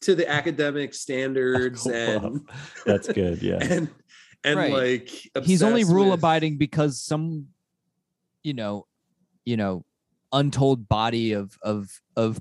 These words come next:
Speaker 3: previous academics told him to follow the rules in this way.
Speaker 1: But,
Speaker 3: And
Speaker 1: but he is also traditional, like, in a traditional sense, Hufflepuff,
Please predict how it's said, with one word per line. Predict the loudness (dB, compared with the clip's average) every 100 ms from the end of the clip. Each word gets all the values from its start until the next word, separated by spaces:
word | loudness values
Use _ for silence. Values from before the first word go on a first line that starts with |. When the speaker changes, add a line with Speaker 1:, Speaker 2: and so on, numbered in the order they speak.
| 0
Speaker 3:
previous | 2 4 2 2
academics | 0 -2 -4 -2 -2 -4 -8
told | -8 -4 -2
him | -2
to | -4
follow | -2 -2 -2
the | -4
rules | -4 -4 -6
in | -8
this | -8 -6
way. | -4 -2 0
Speaker 1:
But, | 0
Speaker 3:
And | 2
Speaker 1:
but | 0
he | 2 0
is | 0
also | -2 -4 0 -2
traditional, | -2 -6 -4 -4 -4 -4 -6 -6
like, | -6 -8 -6
in | -6
a |
traditional | -4 0 0 0 -4
sense, | -4 -4 -4 -6
Hufflepuff, | -6 -6 -8 -4 -2 -2 -6